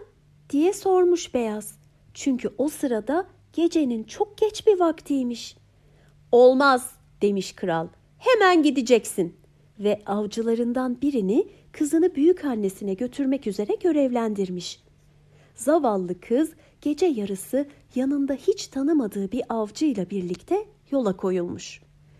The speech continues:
Soğuk ormanda at sırtında ilerliyorlarmış.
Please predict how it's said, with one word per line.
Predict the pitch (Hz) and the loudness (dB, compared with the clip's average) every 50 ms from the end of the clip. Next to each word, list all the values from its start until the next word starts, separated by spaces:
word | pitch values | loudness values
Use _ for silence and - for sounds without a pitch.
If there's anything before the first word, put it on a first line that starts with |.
| _ - - - - | _ -20 -20 -20 -20
Soğuk | - - - - 240 277 349 339 - | -20 -10 -4 0 2 4 2 2 2
ormanda | 254 214 196 190 185 185 185 185 180 220 294 349 - - _ _ _ - - | -2 -2 -2 -2 -2 -2 -2 -2 -2 -2 -2 -2 -4 -8 _ _ _ -4 -2
at | 302 339 - - | -2 -2 -2 -4
sırtında | - - 233 214 - - 214 202 185 190 | -4 -4 -4 -4 -4 -6 -8 -6 -4 -4
ilerliyorlarmış. | 180 - 196 196 190 190 185 185 190 190 190 185 190 185 185 185 185 190 190 190 - - - | -4 -6 -6 -6 -4 -4 -2 -2 -2 -2 -2 -2 -2 -2 -2 -4 -4 -6 -8 -10 -12 -16 -18